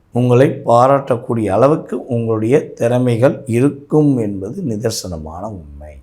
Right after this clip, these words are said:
மேலும் வந்து பாத்தீங்கன்னா, நம்மளுடைய கன்னிராசி என்பவர்கள்ல கஷ்டங்கள், கவலைகள்,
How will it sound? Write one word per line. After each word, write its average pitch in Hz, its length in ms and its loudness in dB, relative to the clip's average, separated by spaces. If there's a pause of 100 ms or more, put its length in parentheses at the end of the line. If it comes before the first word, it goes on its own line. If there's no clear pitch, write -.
(1200)
மேலும் 226 360 6
வந்து 202 240 6
பாத்தீங்கன்னா, 165 600 4
நம்மளுடைய 151 720 4
கன்னிராசி 175 540 6
என்பவர்கள்ல 147 880 2 (1800)
கஷ்டங்கள், 180 680 4
கவலைகள், 156 720 4